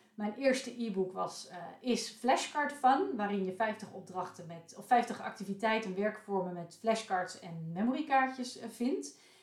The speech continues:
En nu ben ik bezig met mijn tweede e-book en daarin komen deze, eh, ja, T P R-activiteiten in terug. Dan ga ik bij elk thema, heb ik, heb ik rijmpjes, versjes, verhaaltjes en soms ook wat liedjes en action stories. Dus, eh, ja, allerlei T P R-activiteiten voor je gemaakt.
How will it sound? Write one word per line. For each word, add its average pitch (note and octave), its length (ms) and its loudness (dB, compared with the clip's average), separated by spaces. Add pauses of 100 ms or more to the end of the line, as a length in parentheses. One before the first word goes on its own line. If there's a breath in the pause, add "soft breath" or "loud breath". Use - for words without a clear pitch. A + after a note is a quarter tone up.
(160 soft breath)
En A3+ 120 -2
nu D4 100 6
ben D#4 140 4
ik A#3+ 120 4
bezig B3 320 4
met G3 140 -4
mijn F3 140 -10
tweede C#4 500 4
e-book B3 260 0
en F3 220 -8
daarin A3 420 2
komen F#3+ 400 0 (240 soft breath)
deze, G3 420 2
eh, F3 400 -6
ja, F#3+ 200 -4
T E4 200 -4
P - 40 -6
R-activiteiten G3+ 1200 2
in D#3 160 -10
terug. A#3 400 -4 (360 soft breath)
Dan - 80 -20
ga G#3+ 140 0
ik - 60 -6
bij F3+ 160 0
elk D4 240 6
thema, G#3+ 460 0
heb F#3+ 120 -2
ik, F#3 120 -6
heb - 200 -10
ik F#3 160 -8
rijmpjes, A3 640 2
versjes, - 560 -2
verhaaltjes G#3 880 2 (220 soft breath)
en C4+ 100 -10
soms A3 200 0
ook F3+ 160 -6
wat F3 140 -6
liedjes A#3 600 0 (240 soft breath)
en A#3+ 240 4
action G#3+ 360 -2
stories. F#3 480 -8
Dus, - 340 -14
eh, F3+ 420 -14
ja, C#4 100 -8
allerlei D#4+ 360 4
T B3 180 2
P - 40 -4
R-activiteiten G3 1000 0
voor F#3 200 -10
je E3+ 80 -10
gemaakt. F3+ 560 -6